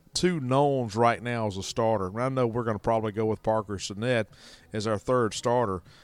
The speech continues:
But they lost Dylan Ross, you know, early in the season. And so, I mean, Georgia, you, we, we talked yesterday to, to Jeff Dantzler, the radio guy for Georgia,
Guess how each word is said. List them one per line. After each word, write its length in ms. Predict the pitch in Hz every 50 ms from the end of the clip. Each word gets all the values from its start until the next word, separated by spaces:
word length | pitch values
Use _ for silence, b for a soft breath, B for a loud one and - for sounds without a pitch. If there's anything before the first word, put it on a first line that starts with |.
| b b _
But 100 | 117 98
they 140 | 131 147
lost 320 | 156 139 135 135 127 107 110
Dylan 360 | 135 139 143 147 135 127 117
Ross, 640 | 117 117 117 107 101 98 - - - - - - - - - _ _ -
you 140 | - 117 107
know, 80 | 101 - -
early 300 | 127 135 143 143 143 135
in 60 | 123
the 60 | 120
season. 720 | - - - 135 127 123 120 104 110 123 117 120 117 110 - b b b b b b b b -
And 600 | - 104 117 117 117 117 113 110 110 110 90 -
so, 200 | - 151 139 127 - -
I 60 | 117
mean, 140 | 127 131 120
Georgia, 360 | 107 123 139 156 160 147 147
you, 240 | 135 117 107 110 117 - - -
we, 140 | 127 131 -
we 140 | 135 147 160
talked 340 | - 175 165 160 - - 139
yesterday 560 | 131 131 117 - 131 120 120 117 113 113 110
to, 160 | - - 110
to 180 | 95 - 113 104
Jeff 320 | 101 110 127 127 113 101
Dantzler, 640 | 110 117 110 113 117 113 - - - 107 107 98
the 140 | 90 95 90 b b b b b b -
radio 340 | 104 117 127 127 127 117
guy 220 | 104 120 113 113 113
for 160 | - - 107
Georgia, 580 | 90 92 110 120 117 120 117 110 98 110 107